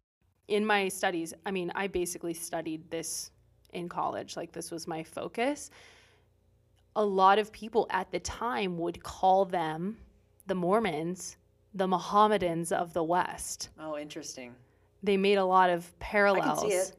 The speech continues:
Speaker 2: And this
Speaker 1: Um,
Speaker 2: is another one, of course, right? Who's gonna
Speaker 1: right.
Speaker 2: take
Speaker 1: Well,
Speaker 2: over?
Speaker 1: polygamy, and then that, and then, like, some of their architecture, just a lot of things. Okay, so
Speaker 2: They battle to figure out who's gonna be leader?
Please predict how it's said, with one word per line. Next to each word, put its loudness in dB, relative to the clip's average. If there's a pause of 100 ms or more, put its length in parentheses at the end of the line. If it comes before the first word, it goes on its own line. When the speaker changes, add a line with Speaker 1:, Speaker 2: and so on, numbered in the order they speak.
(520)
Speaker 2:
And -4
this -2
Speaker 1:
Um, -8
Speaker 2:
is -8
another -4
one, -6
of -12
course, -8
right? -6
Who's -4
gonna 2
Speaker 1:
right. -8
Speaker 2:
take -10
Speaker 1:
Well, 4
Speaker 2:
over? 4
Speaker 1:
polygamy, 4 (340)
and -4
then -6
that, 0
and -8
then, -6
like, -8
some -6
of -6
their -4
architecture, 2 (540)
just -12
a -6
lot 4
of -2
things. -10 (1500)
Okay, 2
so 6 (800)
Speaker 2:
They -10
battle -8
to -14
figure -16
out -14
who's -20
gonna -20
be -18
leader? -20